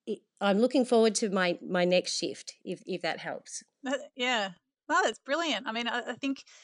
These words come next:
Speaker 2: it says a lot about you as a person, and you sent me something you've written about your early days as a chef, you know, when you first worked as a, as a w-, waitress,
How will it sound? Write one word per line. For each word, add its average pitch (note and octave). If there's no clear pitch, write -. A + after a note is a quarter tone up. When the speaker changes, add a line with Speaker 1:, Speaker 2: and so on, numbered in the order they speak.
Speaker 2:
it A#3+
says A#3
a A3
lot G#3+
about G3
you G3+
as F#3
a G3
person, G#3
and G3
you G#3
sent G#3
me G#3+
something G3+
you've F#3+
written G3+
about F#3
your F#3
early A#3+
days F3+
as F3+
a F#3+
chef, F#3
you G#3
know, F#3+
when F#3+
you F#3+
first A3
worked G#3
as G3
a, F#3+
as A3+
a A3
w-, G3+
waitress, G3+